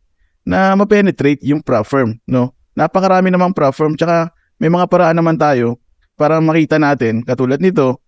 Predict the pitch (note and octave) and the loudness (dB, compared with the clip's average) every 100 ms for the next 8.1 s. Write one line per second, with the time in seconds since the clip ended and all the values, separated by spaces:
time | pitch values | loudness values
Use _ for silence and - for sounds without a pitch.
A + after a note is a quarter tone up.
0 | _ _ - C3+ C3+ E3+ E3 G3 F3+ D3+ | _ _ -4 -2 0 2 2 2 2 2
1 | C#3+ C#3+ C#3+ D3+ D3+ E3 D#3 - B2+ A#2+ | 2 2 2 2 0 0 0 0 -2 -2
2 | - B2+ - - A#2+ A#2 C3 B2 B2 B2 | -2 -6 -6 -2 -2 0 -2 -2 0 0
3 | B2+ B2+ A2 - C3+ C#3 C3+ B2+ A#2+ A#2 | 0 -2 -2 -2 -2 0 -2 -2 -2 -2
4 | A#2 A#2 A2 A#2+ D#3+ E3+ E3+ E3 E3+ _ | 0 -2 -2 0 0 2 2 0 -4 _
5 | _ _ B2+ C3 C3 B2+ C3 B2+ B2 B2 | _ _ -4 0 0 0 0 0 0 0
6 | A#2+ A#2+ A2+ B2 A2+ A2+ B2 E3 D#3+ A#2+ | 0 0 -2 -4 -2 -2 -2 0 0 0
7 | A#2+ A#2+ A2+ A2 G#2+ A2+ A2 A2 A2+ A#2 | 0 -2 -4 -4 -4 -4 -4 -4 -2 -2
8 | A2+ | -4